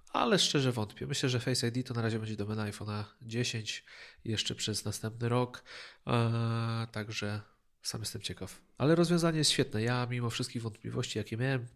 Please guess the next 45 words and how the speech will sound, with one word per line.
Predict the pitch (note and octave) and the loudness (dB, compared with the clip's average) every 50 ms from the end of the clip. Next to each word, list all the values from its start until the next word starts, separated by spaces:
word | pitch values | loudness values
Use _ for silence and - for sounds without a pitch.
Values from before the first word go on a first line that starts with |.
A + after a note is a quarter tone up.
| - _ _ | -20 _ _
kiedy, | - - A2+ A2+ A#2 A2+ A2+ A2 | -8 -6 -2 0 0 0 0 0
kiedy | G#2+ - A2 A2+ | -2 -4 -4 -4
wiedzieliśmy, | G#2+ G#2+ G#2+ A#2 A#2+ - - A2 | -4 -4 -4 -4 -4 -4 -4 -6
że | - | -4
coś | A2+ - | -6 -6
takiego | - G#2+ - - A2 | -8 -8 -8 -8 -8
ma | G#2+ G2+ | -8 -8
się | - - | -8 -8
pojawić, | - A2 A2+ A#2+ A#2+ A#2 A#2 - - - - - - - | -6 -4 -4 -2 -4 -4 -6 -8 -10 -12 -14 -16 -16 -6
zostały | - - - B2 A#2+ G#2+ | -4 -2 0 0 0 0
rozwiane. | G#2 G#2 G#2+ A#2+ A#2 A2 | 0 0 0 0 -2 0
Jestem | G#2 G2 - - G#2 A2+ | 0 -2 -2 -4 -6 -10
bardzo | A#2+ - C3 B2+ B2 B2 A#2 | -4 0 2 2 2 2 2
zadowolony | A#2+ A#2+ A#2 A2+ A2+ A2+ A2+ A2 G#2+ | 2 0 0 0 0 -2 -2 -2 -4
z | - | -4
tego, | - A#2 A2+ | -4 -2 -2
jak | G#2 G#2 - | -4 -4 -6
to | - - | -8 -6
działa. | G#2 A2+ A2+ A2 G#2+ G#2 - - - - - - - - _ - | -4 -2 -2 0 -2 -4 -6 -10 -14 -16 -16 -16 -18 -18 _ -8
Wiem, | A2 - D3 C#3+ B2+ | -2 0 0 2 2
że | A#2 B2 B2 | 2 2 2
nasz | A#2+ A#2 A2+ - | 2 2 0 0
kolega | - - A#2 A#2 A#2+ A#2 B2 A#2 | 2 2 4 4 6 4 4 2
Marcin | A2 A2+ A#2 C3 B2+ - - A2+ A#2 | 2 4 4 4 2 2 0 -2 -4
Hinz | A#2 - A2+ A2+ A2+ - - | -6 -4 -6 -2 0 0 2
chyba | - B2+ A2 A2 G#2+ | 2 0 0 0 0
narzeka. | G#2+ A2 G#2 A#2+ B2 B2 A#2+ G#2+ | 0 2 2 2 0 0 0 -2
Musimy | A2 A2+ - C3 B2 A2+ | -2 -4 -4 -4 -4 -6
go | A2 | -6
kiedyś | - - C3 B2+ B2+ A#2+ | -4 -4 -4 -2 0 2
ściągnąć, | - - - - - E3+ E3+ E3 D#3 D3 | 2 4 4 4 4 4 4 2 0 0
żeby | - C#3+ C3+ | 0 0 0
nam | C#3 C3+ C3 | -2 -2 0
tu | - C#3+ | 0 0
poopowiadał, | C#3+ - D3+ - F#3+ G#3+ G#3+ E3+ B2+ | 2 0 -2 0 2 4 4 4 4
co | - - | 2 0
go | - - | -2 -2
tak | - A2+ A#2 - | 0 0 0 2
boli | - A#2+ A2+ A#2 G#2+ | 4 4 4 4 4
w | - | 2
tym | - A#2 | 0 0
<laughs> | A2+ A2+ A2 | 0 0 -2
Face | - - - - A#2+ A2 - A2 | -4 -4 -2 0 0 0 0 -2
I | G#2+ | 0
D. | G#2+ A#2+ | 0 0